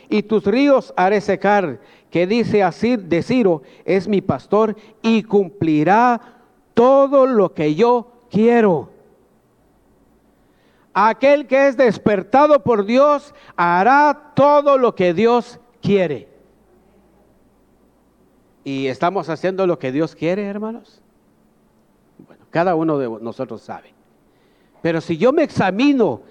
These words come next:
en esta mañana y digo, "Señor, eh, sí hay momentos en los que yo, eh,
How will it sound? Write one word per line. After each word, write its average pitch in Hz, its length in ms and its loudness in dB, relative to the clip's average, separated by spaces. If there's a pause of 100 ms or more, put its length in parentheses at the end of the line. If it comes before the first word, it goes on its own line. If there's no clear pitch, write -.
(240)
en 170 160 -2
esta 240 240 0
mañana 220 460 2
y 208 60 2
digo, 220 220 0
"Señor, 208 600 -2 (200)
eh, 190 220 -8
sí 262 320 -2
hay 262 140 2
momentos 254 480 -2
en 214 80 2
los 190 180 0
que 175 160 -2
yo, 226 500 2 (220)
eh, 180 400 -4